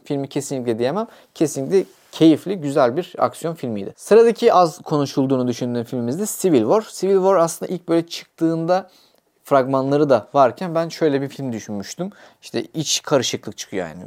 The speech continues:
Zaten isminden de anlaşıldığı gibi iç karışıklık çıkıyor ve o iç karışıklık anlatılıyor. Aslında böyle post apokaliptikmiş gibi ya da o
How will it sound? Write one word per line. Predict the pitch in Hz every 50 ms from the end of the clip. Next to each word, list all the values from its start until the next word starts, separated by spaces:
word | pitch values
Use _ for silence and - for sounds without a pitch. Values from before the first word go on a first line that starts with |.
| - _
Zaten | - 90 85 - 92 101
isminden | - 120 - - 110 104 98 92
de | 104
anlaşıldığı | 110 107 101 - - 92 92 113
gibi | 156 190
iç | - 156 - -
karışıklık | - 120 104 101 - - - - 98 - _
çıkıyor | - - 131 - - 165 170 160
ve | 156 160
o | 151 165
iç | 156 151 - -
karışıklık | - 131 123 117 - - - 135 123 -
anlatılıyor. | 107 98 101 98 90 - - 101 107
Aslında | 117 - 143 135 135
böyle | 131 131
post | 127 - 151 143 143 - 139
apokaliptikmiş | 123 - 127 - 143 131 123 123 - _ 139 123 - - 110 104 - -
gibi | - 104 107 117 143 - - - - _ _
ya | - 117 123
da | 123
o | 127 127 127 123